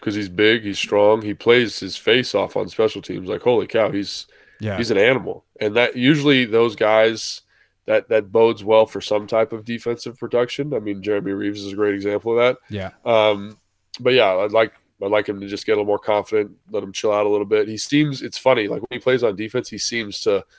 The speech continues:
Speaker 1: clam up a little bit and get very tight. So maybe in a game that doesn't mean anything, you can see a, a better version of him, and that gives him some confidence going into next year. So,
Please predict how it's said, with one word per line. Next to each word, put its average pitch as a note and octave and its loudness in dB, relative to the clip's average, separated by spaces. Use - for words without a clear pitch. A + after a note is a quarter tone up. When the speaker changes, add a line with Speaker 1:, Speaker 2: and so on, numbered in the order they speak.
Speaker 1:
clam A2 2
up G#2+ 2
a G2+ -4
little G2+ 0
bit G2+ -4
and G2+ -18
get G2+ -2
very G2 -2
tight. G2+ -4
So G2 -2
maybe A2 0
in G#2 -2
a G#2 0
game G#2+ 2
that G#2 0
doesn't A2+ 0
mean A2+ 0
anything, C#3 0
you G#2 -6
can G#2+ -12
see G#2+ -2
a, G2+ 2
a G#2 -8
better G#2 4
version A2 0
of B2 2
him, C3+ 2
and A#2 0
that G2 -2
gives G2 -4
him F#2+ -8
some - -20
confidence G2+ -2
going G2+ 0
into G2+ -2
next G2+ -4
year. A#2+ 2
So, B2+ 4